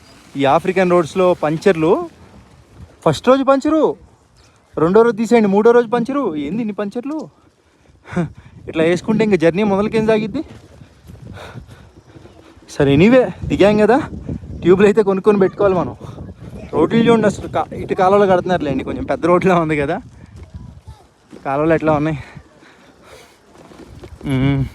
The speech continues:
కొండ రాతి రాళ్ళతో కడుతున్నారు, అది కూడా అదే కాలం. ఇంకా ప్లాస్టింగ్ చేస్తారేమో,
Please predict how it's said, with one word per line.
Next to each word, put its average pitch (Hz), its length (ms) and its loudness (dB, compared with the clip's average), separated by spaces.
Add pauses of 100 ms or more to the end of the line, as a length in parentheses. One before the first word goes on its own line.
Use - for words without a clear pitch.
(520)
కొండ 147 240 2
రాతి 160 340 2
రాళ్ళతో 147 340 -4
కడుతున్నారు, 131 320 -10
అది 127 80 -8
కూడా 131 180 -10
అదే 156 140 -8
కాలం. 165 280 -10
ఇంకా 156 280 -12 (760)
ప్లాస్టింగ్ 190 400 -8
చేస్తారేమో, 180 560 -4